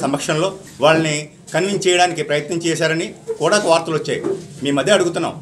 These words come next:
ఒక పక్కన స్థానిక శాసనసభ్యులేమో ఈ యూనిట్ రాదని చెప్తున్నారు, ప్రభుత్వ పరంగానేమో పరిశ్రమ ఏర్పాటు చేయడానికి ప్రయత్నాలు చేస్తున్నారు. దీన్ని మేము తీవ్రంగా వ్యతిరేకిస్తున్నాం. అదేవిధంగా జనసేన పార్టీ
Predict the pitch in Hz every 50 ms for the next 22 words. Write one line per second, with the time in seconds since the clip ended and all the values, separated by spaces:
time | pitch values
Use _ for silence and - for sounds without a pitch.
0 | - - - - 135 131 139 127 170 170 180 190 - - 175 165 175 180 156 -
1 | 190 180 180 180 165 165 175 160 170 165 165 165 190 196 - - - - - -
2 | 131 139 135 156 180 202 190 156 160 160 165 185 175 165 165 165 165 151 143 127
3 | - - - - - - - - - - - - 147 151 170 - 208 170 190 180
4 | 185 180 175 170 165 160 165 185 220 - - - - - - - - - 147 147
5 | 147 214 202 196 180 170 - 175 165 170 180 165 151 151 151 156 - 208 226 -
6 | - - - - - - - - - - - - 131 127 - 143 160 185 190 190
7 | 180 170 - 156 147 143 143 143 127 113 - - - - - - 135 165 170 175
8 | 175 165 160 156 151 147 131 127 - - - - 135 147 156 165 175 180 180 170
9 | 147 143 143 165 170 160 160 - 170 175 208 208 - - - - - - 127 147
10 | 180 180 170 165 165 165 175 196 214 - - - - - - - 139 147 147 190
11 | 180 180 175 170 165 - 180